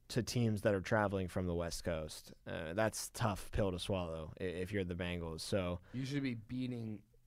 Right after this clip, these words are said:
Speaker 2: those types of teams.
Speaker 1: So I think they just need to learn how to finish the job,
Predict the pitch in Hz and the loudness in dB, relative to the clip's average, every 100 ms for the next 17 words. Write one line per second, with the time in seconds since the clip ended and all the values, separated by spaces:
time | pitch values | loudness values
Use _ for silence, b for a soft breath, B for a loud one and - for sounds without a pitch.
0 | _ - 101 110 110 101 110 98 98 82 | _ -16 -8 -4 -4 -8 -10 -10 -10 -14
1 | 95 78 - - - - 120 120 139 131 | -14 -14 -16 -12 2 10 12 10 10 6
2 | 117 - - - _ - - _ _ - | 6 -2 -14 -18 _ -20 -20 _ _ -20
3 | _ - 117 113 117 - 117 107 107 98 | _ 2 4 6 4 4 4 6 4 4
4 | 101 101 98 95 101 98 95 - 98 95 | 2 2 2 0 2 0 0 -2 -2 -2
5 | - 87 95 95 98 107 | -2 -2 0 0 0 0